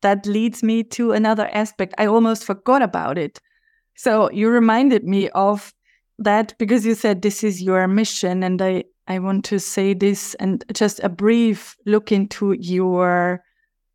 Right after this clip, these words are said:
um, conscious sun sign. So, which is up there. I, so this is the forty-ninth gene key. I don't know if you looked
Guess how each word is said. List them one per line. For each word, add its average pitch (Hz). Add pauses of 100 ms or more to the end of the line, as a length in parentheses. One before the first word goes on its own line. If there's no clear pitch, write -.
um, 190
conscious 233
sun 220
sign. 165 (640)
So, 190
which 196
is 196 (140)
up 196
there. 202 (200)
I, 190 (200)
so 185
this 185
is 202
the 190
forty-ninth 208 (280)
gene 233
key. 175 (840)
I 208
don't 226
know 226
if 208
you 190
looked 220